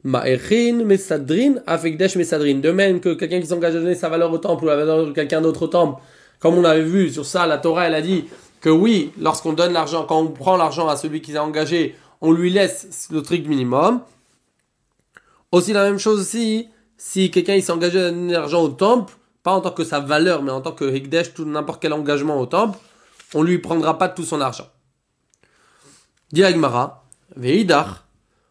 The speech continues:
l'autre avis, c'est-à-dire Rabbi Yaakov au nom de Bar Pada et Rabbi Irmia au nom de Ilfa, qui ont dit que celui qui s'est engagé à de l'argent au temple, on, on lui prend tout ce qui,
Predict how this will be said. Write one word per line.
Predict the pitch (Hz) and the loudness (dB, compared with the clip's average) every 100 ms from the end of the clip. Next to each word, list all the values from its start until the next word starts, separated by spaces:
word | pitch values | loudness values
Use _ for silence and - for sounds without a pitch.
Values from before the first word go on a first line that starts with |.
| _ | _
l'autre | 160 196 208 170 | 2 4 4 0
avis, | 160 180 226 269 | 0 -2 -4 -8
c'est-à-dire | - 156 147 147 | -6 -2 2 2
Rabbi | 156 | 2
Yaakov | 160 151 151 175 147 | 2 0 0 -2 -2
au | |
nom | 156 165 | -2 -2
de | 160 | -2
Bar | 151 151 | -2 -2
Pada | 160 151 160 | -4 -2 -2
et | 156 | -2
Rabbi | 147 151 | -2 -2
Irmia | 156 165 156 | 0 0 0
au | |
nom | 160 170 | 0 -2
de | 160 | -4
Ilfa, | 170 165 131 175 139 - _ _ _ _ | -4 -6 0 0 0 -4 _ _ _ _
qui | 175 | 0
ont | 170 | 0
dit | 175 196 | -2 -4
que | 185 | -2
celui | 160 175 170 175 | -2 -4 -4 -6
qui | 156 | -6
s'est | 170 | -4
engagé | 160 160 175 | -2 0 0
à | 160 | 0
de | |
l'argent | 151 143 165 | -2 0 0
au | 160 | 0
temple, | 175 165 135 - _ _ | -2 -2 -4 -18 _ _
on, | 175 180 180 - | 0 0 0 0
on | 175 | 0
lui | 185 | 0
prend | 190 190 190 | 0 0 0
tout | 277 277 185 175 | 4 4 2 -6
ce | - | -16
qui, | - 180 160 143 139 | -8 -2 -2 -2 -4